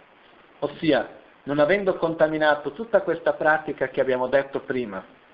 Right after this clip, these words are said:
con l'impurità degli otto sentimenti mondani, degli otto dharma mondani, e perce-, vediamo prima cosa, quali sono gli otto dharma mondani? In,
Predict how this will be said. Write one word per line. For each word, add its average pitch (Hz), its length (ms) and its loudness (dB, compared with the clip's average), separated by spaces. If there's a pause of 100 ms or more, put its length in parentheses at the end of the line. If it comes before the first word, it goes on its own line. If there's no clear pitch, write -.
(680)
con 156 200 4
l'impurità 156 680 2
degli 156 240 -4
otto 185 480 2
sentimenti 143 680 -6
mondani, 107 760 -6 (220)
degli 98 180 -6
otto 127 260 -2
dharma 101 360 0
mondani, 90 640 -8 (2750)
e 156 120 -2
perce-, 180 560 0
vediamo 156 280 2
prima 165 220 2
cosa, 160 200 2
quali 165 300 4
sono 143 180 2
gli 131 60 0
otto 131 180 0
dharma 123 300 2
mondani? 120 520 -2 (1800)
In, 131 160 -12